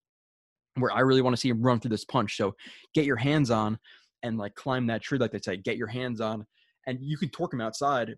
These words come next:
but maintain grip with him and, and climb that tree, you know, work off your insteps.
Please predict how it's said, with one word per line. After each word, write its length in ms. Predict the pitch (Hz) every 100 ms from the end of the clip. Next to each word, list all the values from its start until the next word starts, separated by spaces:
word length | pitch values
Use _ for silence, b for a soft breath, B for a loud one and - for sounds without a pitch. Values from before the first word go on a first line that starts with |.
| -
but 200 | 117 131
maintain 720 | 117 135 135 - 131 120 107 -
grip 240 | 110 127 139
with 160 | 107 -
him 260 | 104 107 - b b _
and, 280 | 123 113 104 - -
and 340 | 117 107 107 _ -
climb 240 | - 127
that 160 | 117 92
tree, 280 | - 123 98
you 140 | 107
know, 80 | 107
work 260 | 104 120 127
off 160 | 120
your 120 | 113
insteps. 500 | 123 123 135 127 -